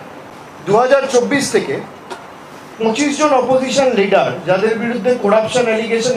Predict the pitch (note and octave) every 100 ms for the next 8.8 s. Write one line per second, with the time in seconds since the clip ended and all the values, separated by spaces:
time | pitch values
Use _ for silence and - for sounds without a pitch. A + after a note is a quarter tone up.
0 | A3 A3 A3+ A3 G3+ G#3+ G#3 G#3+ A#3+ A3+
1 | G#3+ A3 A#3+ A3+ A3 G#3 G#3 G#3 - A3+
2 | A3 A3 - - - - - - - -
3 | - G#3+ A#3 B3+ C4 A#3 B3+ B3+ A#3+ F3+
4 | - A3 - - B3 C#4+ C4 - A3 D#3
5 | - - - - - - - - - -
6 | - - A#3+ C#4 D4+ B3 G3+ E3 B2+ G#2
7 | - - - - - - - - - -
8 | - - - D3+ G3 B3+ C4 B3+